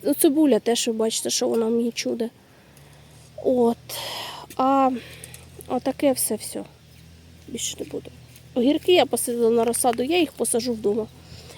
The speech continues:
Вдома під полив. Десь я буду тулить. Завтра приїду, завтра буду думати.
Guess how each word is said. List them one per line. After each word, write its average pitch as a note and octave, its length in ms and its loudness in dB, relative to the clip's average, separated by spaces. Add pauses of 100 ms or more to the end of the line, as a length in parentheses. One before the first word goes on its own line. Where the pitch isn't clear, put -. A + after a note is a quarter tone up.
Вдома B3+ 340 6
під A3+ 160 -4
полив. G3+ 360 0 (260)
Десь C4 380 4
я C4 120 6
буду A#3+ 220 -2
тулить. F4 520 6 (720)
Завтра B3 380 4
приїду, E4 600 6
завтра D#4 360 2
буду B3+ 360 2
думати. A3+ 520 0